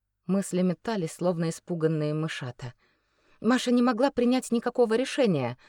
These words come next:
поэтому следовала своим чувствам. А они велели спрятаться, смешаться с толпой дикушек. Маша присоединилась к давешним девушкам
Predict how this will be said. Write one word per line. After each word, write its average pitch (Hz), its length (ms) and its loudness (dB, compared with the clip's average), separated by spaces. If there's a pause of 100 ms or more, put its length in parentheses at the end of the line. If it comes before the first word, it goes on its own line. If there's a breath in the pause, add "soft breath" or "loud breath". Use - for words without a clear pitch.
(360 soft breath)
поэтому 170 400 0
следовала 156 540 -2
своим 143 340 -6
чувствам. 120 560 -14 (680)
А 185 160 0
они 202 240 4
велели 240 320 2
спрятаться, 262 680 -2 (520)
смешаться - 680 -4
с - 60 -10
толпой 185 460 -4
дикушек. 143 560 -8 (1080)
Маша 233 340 0
присоединилась 156 760 0
к 139 100 -8
давешним 135 440 -2
девушкам 233 520 0